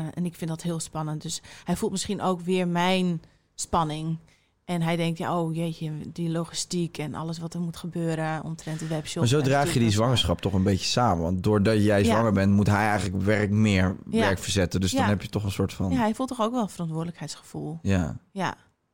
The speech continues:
Speaker 2: Hey, ehm, ik wil dat heel graag nog even hebben over het ges-, we zitten lekker te kibbelen. We
Speaker 1: Ja.
Speaker 2: gaan, we gaan eigenlijk van hot naar her. Dat is ook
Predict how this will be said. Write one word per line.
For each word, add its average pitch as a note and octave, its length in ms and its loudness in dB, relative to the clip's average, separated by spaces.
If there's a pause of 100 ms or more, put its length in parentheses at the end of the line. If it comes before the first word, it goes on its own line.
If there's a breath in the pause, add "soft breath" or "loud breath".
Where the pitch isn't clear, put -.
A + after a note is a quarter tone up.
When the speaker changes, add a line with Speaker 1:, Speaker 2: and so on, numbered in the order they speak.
(320 loud breath)
Speaker 2:
Hey, C#3 300 2
ehm, C3+ 300 2 (580)
ik B2 120 -4
wil C#3 160 4
dat D#3+ 120 4
heel C#3+ 140 4
graag C#3+ 220 2
nog A#2+ 120 2
even A2+ 220 2
hebben G#2 180 4
over G2+ 120 2
het - 100 -4
ges-, - 140 -4
we F#2 80 4
zitten A2+ 260 2
lekker B2+ 200 0
te - 60 -8
kibbelen. A2 380 2
We - 60 6
Speaker 1:
Ja. F#3+ 100 4
Speaker 2:
gaan, G#2 140 2
we - 80 4
gaan D4 60 -2
eigenlijk A2+ 340 2
van A#2+ 120 2
hot B2 160 4
naar A2+ 100 4
her. A#2 140 4
Dat G#2+ 160 4
is G#2 40 4
ook G#2 80 2